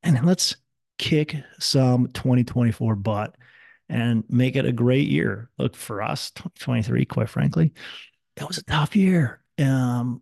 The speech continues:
we didn't buy what we wanted to buy. Uh, interest rates skyrocketed. It just was a tough year. Twenty twenty-four, look, it's gonna be an awesome year. Let's make it awesome together. Wish you well.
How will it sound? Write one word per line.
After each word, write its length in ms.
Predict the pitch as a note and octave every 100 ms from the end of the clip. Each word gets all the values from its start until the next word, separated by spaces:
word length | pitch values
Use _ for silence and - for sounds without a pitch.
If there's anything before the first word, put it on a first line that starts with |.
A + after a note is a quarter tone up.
| -
we 140 | B2
didn't 260 | B2+ D3+ D3
buy 480 | C#3+ D3+ D#3+ F3 D#3+ _
what 160 | -
we 120 | E3 D#3+
wanted 220 | D#3+ D#3+
to 60 |
buy. 460 | D3 D3+ E3 F3 F3+ - - - _ _
Uh, 340 | - - - -
interest 400 | D#3 D#3+ C#3+ -
rates 320 | D#3+ D#3 -
skyrocketed. 840 | - D3+ D3+ D3+ D3+ D3+ D#3+ D#3+ D3 _ -
It 140 | B2+
just 240 | - C#3 D#3
was 140 | C#3
a 80 | C#3
tough 340 | C3 C3 -
year. 320 | C#3 - B2+ - - _ _ -
Twenty 260 | - B2
twenty-four, 760 | B2 C#3+ C#3 - A#2+ D3+ F3+ F3+ _ _ _ _
look, 320 | C3+ B2+ - - _ _ _ _
it's 180 | - -
gonna 200 | B2 A2
be 140 | G#2 G#2+
an 60 |
awesome 360 | G#2 G#2+ - A#2+
year. 260 | A#2 A#2+ - _ _ _
Let's 200 | B2 A2
make 240 | B2 A2+ A2
it 80 | A2
awesome 360 | A2 - A#2
together. 480 | A2 A2+ A2+ A#2 A2 _ _ _ _ -
Wish 300 | A2+ A2 -
you 180 | A#2 A#2
well. 460 | A2 A#2 A#2+ G#2